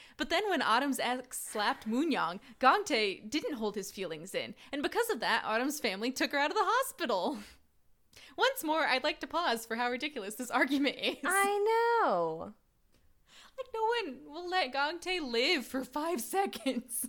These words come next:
Speaker 2: Absolutely not. Cannot happen. Not allowed in this house.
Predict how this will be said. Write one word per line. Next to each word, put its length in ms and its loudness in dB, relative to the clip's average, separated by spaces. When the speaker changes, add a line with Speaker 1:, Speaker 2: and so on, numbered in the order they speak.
Speaker 2:
Absolutely 880 -4
not. 380 -10
Cannot 420 -6
happen. 640 -8
Not 280 -2
allowed 340 0
in 60 -8
this 180 -6
house. 440 -8